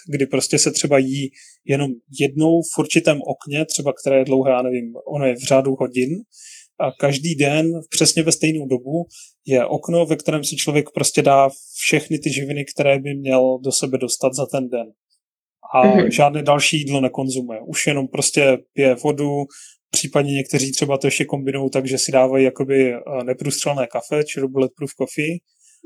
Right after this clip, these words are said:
Speaker 2: Mhm.
Speaker 1: ale to je třeba pro ty, kteří třeba mají nějaký trénink, jo, že, eh, je řada lidí, kteří, eh, to okno mají třeba, eh, po tréninku večer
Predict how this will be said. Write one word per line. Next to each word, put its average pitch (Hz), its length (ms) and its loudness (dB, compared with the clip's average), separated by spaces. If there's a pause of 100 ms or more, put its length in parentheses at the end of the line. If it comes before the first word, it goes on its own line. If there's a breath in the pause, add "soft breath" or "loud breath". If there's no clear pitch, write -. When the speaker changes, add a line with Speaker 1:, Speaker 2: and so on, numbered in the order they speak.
(160)
Speaker 2:
Mhm. 196 120 4
Speaker 1:
ale 143 560 6 (300)
to 156 100 2
je 151 160 4
třeba 147 560 4 (260)
pro 143 160 0
ty, 143 180 0
kteří 143 300 -2
třeba 139 300 2 (380)
mají 127 280 -6
nějaký 123 340 0
trénink, 123 440 -2 (100)
jo, 117 220 -4
že, 131 140 0 (540 loud breath)
eh, 131 120 0 (160)
je 135 340 4
řada 139 240 2
lidí, 143 280 0 (100)
kteří, 143 420 4
eh, 120 520 -6 (160)
to 135 80 0 (1000)
okno 147 360 0
mají 143 260 -2
třeba, 139 420 2
eh, - 840 -16
po 151 100 0
tréninku 151 600 -2 (580)
večer 170 340 0